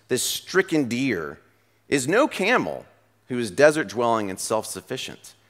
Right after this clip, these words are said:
He has chosen the blessedness of those who hunger and thirst after righteousness, not the deceptive ease of you that are full now." Can you picture what our friend in, in his parched voice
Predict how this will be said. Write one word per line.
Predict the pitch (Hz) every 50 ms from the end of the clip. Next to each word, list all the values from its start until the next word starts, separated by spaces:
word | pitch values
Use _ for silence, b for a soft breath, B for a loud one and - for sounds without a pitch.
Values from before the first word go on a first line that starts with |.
| _ _ _ _ _ _ _ _
He | - - 233 254
has | 240 214 - -
chosen | - - 175 165 175 180 156 156 165 151
the | 127 110
blessedness | 87 - 107 143 196 - - - 123 98 95 95 98 98 - -
of | 110 104
those | 101 123 127 120 - -
who | 120 107
hunger | - - 151 170 185 139 98 92 87 85 b b b b b b b
and | - 110 107
thirst | - - - 131 135 143 135 -
after | 117 110 - - 110 101
righteousness, | 101 107 110 - - 82 - - - 65 - - - - b b b b b b b b b
not | 107 113 143 170 202 165 - - - - - - - _ _ _ _ _ _ _ _ _ -
the | 107
deceptive | 95 110 - - - - 160 160 - - 165 147 101 -
ease | - 123 135 117 101 92 87 87 82 - - - - - _ _ _ _ _ _ _ _ _
of | - 98 90 87
you | 101 101 113 120 123 127 127
that | 113 104
are | 98 90
full | - - - 104 98 101 98
now." | 87 85 85 82 73 - - - _ _ _ _ _ _ _ _ _ _ _ _ _ _ _ _ _ _ _ _ _ _ _ _ _ _ _ _ _ _ _ _ _
Can | - 175 190
you | 180
picture | - 214 269 - - - 220 185
what | 160 185 175
our | 170 151
friend | - - - 190 202 202 202 196 190 175
in, | 160 151
in | 139 143
his | 131 -
parched | - - - - - 247 240 208 - - - 139
voice | 117 151 170 185 180 151 143 170 - - - -